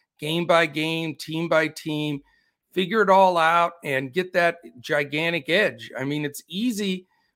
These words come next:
when you have a two-game slate with no changes, everybody's playing the same stuff. But when you really have to dig in and take a look at this and figure it all out, um, it, it really makes it, uh,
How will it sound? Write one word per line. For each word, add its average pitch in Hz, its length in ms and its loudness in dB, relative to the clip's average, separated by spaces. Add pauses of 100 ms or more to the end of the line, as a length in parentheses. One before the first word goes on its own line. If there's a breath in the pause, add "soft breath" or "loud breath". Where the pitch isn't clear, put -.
when 170 120 -4
you 165 80 2
have 156 100 2
a 151 60 -6
two-game 180 480 -4
slate 190 300 -4
with 135 160 -12
no 165 120 -2
changes, 175 480 -2
everybody's 147 380 -4
playing 156 260 -6
the 131 60 -6
same 147 300 -8
stuff. 185 520 -2 (120)
But 135 220 -2 (440)
when 170 160 -6
you 156 120 -8
really 190 320 0
have 165 260 2
to 160 100 -12
dig 156 300 -4
in 160 180 -2
and 147 160 -4
take 143 200 -6
a 147 40 -6
look 139 180 -4
at 151 120 -10
this 139 320 -2
and 117 120 -16
figure 135 300 -6
it 131 80 -2
all 131 240 2
out, 131 320 2 (500)
um, 117 460 -10 (100)
it, 143 200 0 (180)
it 139 240 -8
really 156 320 -4
makes 139 380 -4
it, 147 200 -6 (160)
uh, 131 300 0